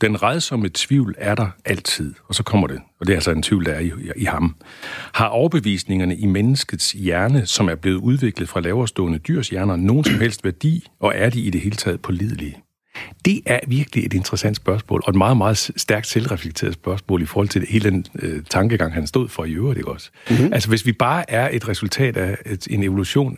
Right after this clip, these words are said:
Speaker 1: er der så andet i os? End, kan vi, kan vi så overhovedet, øh, have, øh,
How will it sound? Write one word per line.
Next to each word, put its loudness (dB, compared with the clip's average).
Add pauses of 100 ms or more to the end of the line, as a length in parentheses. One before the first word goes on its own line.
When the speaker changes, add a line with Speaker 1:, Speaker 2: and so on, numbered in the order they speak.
Speaker 1:
er 2
der 2
så 2
andet 2
i 0
os? -6
End, -2
kan 0
vi, -8
kan -2
vi 2
så 2
overhovedet, 4
øh, -4 (140)
have, -6 (240)
øh, -10